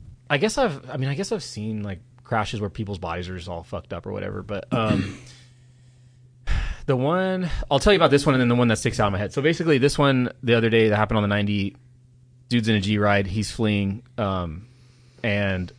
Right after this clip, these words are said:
what he did was he tried to dodge a spike strip, and so he dodged it, but instead of going,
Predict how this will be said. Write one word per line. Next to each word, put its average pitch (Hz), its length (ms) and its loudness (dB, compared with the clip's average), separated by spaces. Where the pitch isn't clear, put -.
what 120 100 -2
he 107 60 0
did 139 120 2
was 117 80 4
he 92 220 -2
tried 160 180 2
to 113 80 -2
dodge 113 320 2
a - 100 -10
spike - 340 -2
strip, - 320 -8
and 104 140 -2
so 104 120 -2
he 104 140 -4
dodged 127 440 2
it, 104 180 -2
but 107 120 0
instead 104 300 0
of 110 140 0
going, 107 380 0